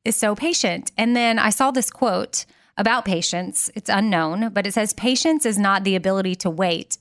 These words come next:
but the ability to keep a good attitude while waiting." And for me, my dad is just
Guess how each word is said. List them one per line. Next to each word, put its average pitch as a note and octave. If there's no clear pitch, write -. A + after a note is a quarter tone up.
but F#3+
the G#3
ability G#3
to F3+
keep -
a F#3
good F3
attitude F#3+
while F3
waiting." F#3+
And F3+
for F#3+
me, F#3
my G3
dad F#3+
is F3
just -